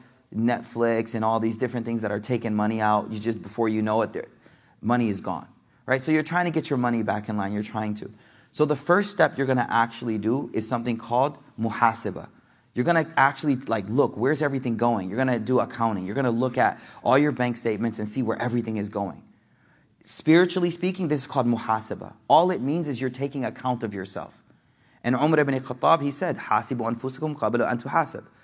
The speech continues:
Like, take yourself to account before God takes you to account, right? Before you get audited, check your, do your taxes, get everything in line. So that first step is called muhasabah. Now, after you've done that though, like, say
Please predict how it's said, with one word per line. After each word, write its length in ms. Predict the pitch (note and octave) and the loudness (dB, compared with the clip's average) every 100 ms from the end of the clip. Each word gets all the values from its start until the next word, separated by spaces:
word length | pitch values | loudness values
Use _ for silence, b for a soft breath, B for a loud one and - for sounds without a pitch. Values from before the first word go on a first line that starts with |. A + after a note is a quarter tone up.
| b b | b b
Like, 340 | G#2 G#2 - | -2 -2 -4
take 220 | - C3+ C3+ | -2 -2 0
yourself 320 | C#3 C3+ B2+ | 0 2 2
to 100 | C3+ | 0
account 320 | A#2+ C#3+ D3 | -2 0 -2
before 220 | - C3 | -2 -4
God 300 | G#2+ C3 B2 | 2 4 4
takes 220 | - G#2 - | 0 -6 -4
you 160 | G2 | -6
to 200 | G#2 - | -6 -6
account, 300 | G2 - G1+ - b b b b | -6 -8 -16 -16 b b b b
right? 440 | - G#2 B2 - - | -2 2 2 0 -8
Before 240 | G#2 C3+ | 0 4
you 160 | B2+ D#3+ | 4 6
get 180 | D#3 - | 4 4
audited, 560 | B2 C#3+ E3 F#3 - | 4 4 4 0 -2
check 220 | - D3 C3+ | 0 0 2
your, 120 | B2+ | 0
do 140 | A2+ | 4
your 120 | C3+ | 4
taxes, 580 | A#2+ A#2+ G2 - C#2 - - | 4 0 -2 -8 -14 -16 -2
get 100 | A#2+ | 0
everything 320 | A#2 A2+ G#2+ | 0 -2 -4
in 140 | G2+ | -6
line. 240 | G2 C#2+ C#2 _ b b b b | -8 -10 -16 _ b b b b
So 160 | - C3+ | 2 6
that 180 | D#3 | 6
first 240 | D3+ F#3+ F#3 | 4 0 2
step 200 | F3+ E3 | -2 -2
is 80 | C#3 | -8
called 240 | - C3+ | 0 2
muhasabah. 680 | A#2+ A#2 A#2 A2+ G#2+ E2+ - _ b b b b | 2 0 -4 -2 -6 -8 -14 _ b b b b
Now, 320 | C3+ C#3 G2 - - | 4 6 4 -4 6
after 360 | D3 F#3+ - | 6 6 0
you've 280 | G#3+ F3 G#2+ | 2 2 4
done 240 | C3+ D3+ | 4 6
that 240 | C3+ G#2 - | 4 0 -4
though, 200 | - - _ | -6 -6 _
like, 180 | - A#2 | -2 0
say 440 | - - E3+ G3 | 2 4 6 4